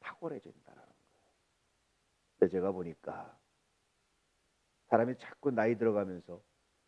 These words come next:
절제력이 부족해지는 것 같아요. 그런데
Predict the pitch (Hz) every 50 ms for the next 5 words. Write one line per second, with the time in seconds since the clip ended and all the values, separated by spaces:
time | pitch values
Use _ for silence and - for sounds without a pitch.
0 | _ _ _ _ _ _ - - - 107 127 - _ - 160 143 135 107 101 -
1 | - - - 87 87 _ _ 82 - - 67 - _ _ _ _ _ _ _ _
2 | _ _ _ _ _ _ _ _ _ _ _ _ _ _ _ _ _ _ _ _
3 | _ _ _ _ _ _ _ _ _ _ _ _ _ _ _ _ _ _ _ _
4 | _ _ _ _ _ _ _ _ _ - - 202 190 170 196 196 196 - -